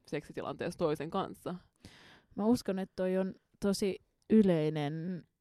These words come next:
Speaker 2: ongelma, jota ihmiset ei välttämättä edes tiedosta.
Speaker 1: Mm.
Speaker 2: Ja jotta nää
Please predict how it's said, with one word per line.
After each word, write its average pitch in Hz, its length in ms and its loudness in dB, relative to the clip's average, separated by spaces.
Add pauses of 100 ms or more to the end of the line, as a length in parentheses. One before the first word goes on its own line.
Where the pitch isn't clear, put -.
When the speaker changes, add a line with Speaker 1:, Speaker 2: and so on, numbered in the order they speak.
(1080)
Speaker 2:
ongelma, 170 600 2
jota 180 240 -4
ihmiset 180 400 -2
ei 175 100 4
välttämättä 175 540 0
edes 180 320 2
tiedosta. 208 540 2
Speaker 1:
Mm. 202 60 -4 (420)
Speaker 2:
Ja 214 280 6 (580)
jotta 202 320 2 (100)
nää 185 280 0